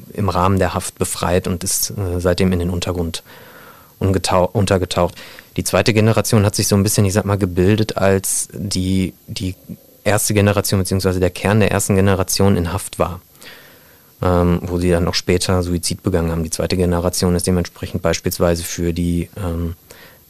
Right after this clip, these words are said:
Entführung der, äh, eines Flugzeuges, ähm, verantwortlich.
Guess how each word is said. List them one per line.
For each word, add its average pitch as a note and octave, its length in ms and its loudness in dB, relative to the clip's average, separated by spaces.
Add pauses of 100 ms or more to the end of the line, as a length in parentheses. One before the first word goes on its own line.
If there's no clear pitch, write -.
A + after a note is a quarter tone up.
Entführung G#2 720 2
der, F#2 420 4 (920)
äh, G2+ 80 0
eines F#2 360 2
Flugzeuges, F#2+ 720 0 (260)
ähm, F2+ 500 0 (440)
verantwortlich. - 880 0